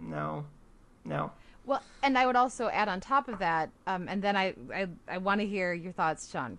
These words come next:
Speaker 2: 'cause we, <laughs> I know there are many listeners screaming at their, their podcast, uh, devices right now that we're idiots. But, um, what
Speaker 1: And
Speaker 2: I
Speaker 1: we, maybe, maybe we are. Maybe we
Speaker 2: Yeah,
Speaker 1: are.
Speaker 2: who knows?
Speaker 1: Yeah.
Speaker 2: Who knows?
Speaker 1: We're
Speaker 2: Uh,
Speaker 1: not, but maybe we are.
Speaker 2: Yeah, I don't think we are, but, you know,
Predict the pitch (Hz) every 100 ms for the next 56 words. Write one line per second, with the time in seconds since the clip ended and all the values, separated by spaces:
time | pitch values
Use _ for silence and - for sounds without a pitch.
0 | - 190 202 - 269 285 208 247 240 302
1 | 277 269 247 254 226 208 208 226 226 208
2 | 202 185 - - 196 190 190 185 170 170
3 | 180 175 - - - - 190 180 135 -
4 | 208 180 175 175 147 - - 156 135 156
5 | 160 151 156 147 143 151 156 151 143 143
6 | - 170 160 160 175 147 - - 196 175
7 | 185 175 147 - - - - - 226 247
8 | 294 330 453 320 320 311 294 302 277 277
9 | 262 165 - 220 226 214 202 - - 359
10 | 466 311 349 - 202 - 339 339 247 -
11 | - - - - 247 208 196 135 151 -
12 | - 262 269 226 196 165 147 143 240 147
13 | - 240 - - - - 349 320 285 220
14 | 190 175 262 247 - 381 226